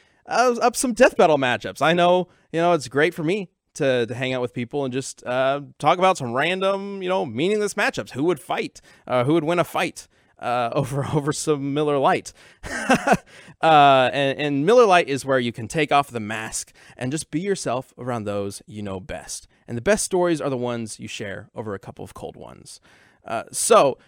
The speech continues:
when there's a great tasting ninety-six calorie Miller Lite, friends should always come before followers. Uh, here's to the original light beer.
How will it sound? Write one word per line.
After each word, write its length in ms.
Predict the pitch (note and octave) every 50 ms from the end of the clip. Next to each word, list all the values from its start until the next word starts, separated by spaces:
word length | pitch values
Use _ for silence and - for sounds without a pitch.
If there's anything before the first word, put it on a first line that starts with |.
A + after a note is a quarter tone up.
| _ _
when 220 | - C#3+ D#3+ D#3+
there's 260 | D3+ F3 F#3 G3 F#3
a 120 | - D#3 C#3
great 400 | A2 B2 B2+ D#3 F3 G3 - -
tasting 580 | - - D3+ C#3+ C3 - - D3 C#3 C#3 B2 -
ninety-six 840 | G2+ G#2+ A2 A#2 C3 C#3 D#3+ E3+ D#3+ D#3+ D#3+ - - D#3 C#3+ - -
calorie 420 | - C3+ A#2+ A#2 A#2 A2+ A2+ A2
Miller 340 | G2+ G#2 A2+ C3 C#3+ C#3+ C3+
Lite, 320 | A2+ G2 F#2 F#2+ - - _ _ _ _ _
friends 360 | _ - D#3+ F3+ F#3+ F#3+ F3+
should 160 | - F#3 E3
always 280 | C#3+ A2+ B2+ B2 C3 B2
come 380 | - - B2+ G#2+ G2+ G2+ G2+ - -
before 320 | G#2+ G#2 - - G2 G2 G#2
followers. 720 | - - D#2+ D2 B1 A#1+ C#2 C2 G1+ A1+ C2+ - - - _ _ _ _ _ _
Uh, 140 | - A2+ - -
here's 380 | - F#3+ A#3+ C4 B3+ B3 -
to 100 | - -
the 140 | E3 D3 D3+
original 420 | A#2+ G#2 D3+ D3+ C3 C3+ D3+ C#3
light 300 | A#2+ A2+ A2 A2+ G#2+ -
beer. 300 | - G#2 F2 D2+ G#1+ -